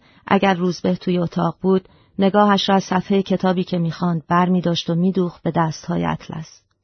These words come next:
از اینکه روزبه دم به دم بگوید با وجود آن همه کار در خانه دست‌هایش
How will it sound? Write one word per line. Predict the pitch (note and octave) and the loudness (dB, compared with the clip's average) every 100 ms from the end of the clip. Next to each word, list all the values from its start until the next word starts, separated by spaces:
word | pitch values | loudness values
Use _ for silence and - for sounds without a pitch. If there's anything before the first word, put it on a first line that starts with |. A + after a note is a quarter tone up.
| _ _ _ - - | _ _ _ -20 0
از | A#3+ B3 | 2 6
اینکه | C#4 C#4+ | 6 6
روزبه | B3+ B3 - B3+ B3+ _ _ | 6 4 4 2 2 _ _
دم | B3+ C4+ C4 | 2 6 6
به | A#3 | 6
دم | A3 G#3+ | 4 2
بگوید | G#3 G#3 G3+ G3 | 2 2 0 0
با | G3+ | -2
وجود | G3 F#3+ G#3 | -2 -2 -2
آن | G3+ A3 | 2 2
همه | G#3 G3 F#3+ | 2 0 -2
کار | - F#3+ | -2 0
در | F3+ F#3 | 0 -2
خانه | E3+ F#3 F3+ | -2 -2 -2
دست‌هایش | F3+ F3+ - G3 F#3 F3+ | 0 -2 -2 -2 0 -2